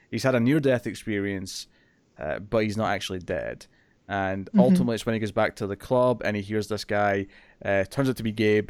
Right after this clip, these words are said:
Speaker 1: Gabriel, although I was calling him Abraham Lincoln <laughs> when I
Speaker 2: I
Speaker 1: saw
Speaker 2: know,
Speaker 1: him.
Speaker 2: right?
Speaker 1: <laughs>
Speaker 2: He is also known as Kevin Uxbridge from the hit television show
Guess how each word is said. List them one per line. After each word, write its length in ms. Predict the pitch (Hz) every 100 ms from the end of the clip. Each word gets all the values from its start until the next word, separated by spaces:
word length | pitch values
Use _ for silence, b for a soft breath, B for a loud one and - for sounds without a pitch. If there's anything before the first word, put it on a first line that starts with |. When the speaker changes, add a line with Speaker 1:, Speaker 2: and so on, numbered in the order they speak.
| -
Speaker 1:
Gabriel, 560 | 110 107 107 107 104 101 b b
although 260 | 113 113 113
I 120 | 113
was 120 | 110
calling 240 | - 107 104
him 80 | 92
Abraham 400 | 101 104 104 101
Lincoln 380 | 107 113 101 - b b -
<laughs> 540 | - - - - -
when 160 | 175 -
I 80 | 190
Speaker 2:
I 40 |
Speaker 1:
saw 240 | 185 180
Speaker 2:
know, 60 | -
Speaker 1:
him. 260 | 160 185 - - -
Speaker 2:
right? 120 | 180 - - -
Speaker 1:
<laughs> 520 | - - - 202 -
Speaker 2:
He 560 | - 247 254 240 202 - _
is 520 | 185 185 180 170 180 - _ _ _ _ _ -
also 340 | 190 214 - 202
known 440 | 185 160 151 147
as 200 | - 156 -
Kevin 280 | 185 165
Uxbridge 720 | 156 165 - - 143 - - - _
from 540 | - 165 151 147 165 - _ _ _ _ - _ -
the 220 | 202 190 -
hit 280 | - - 214
television 520 | - 190 185 180 180
show 340 | 180 - 170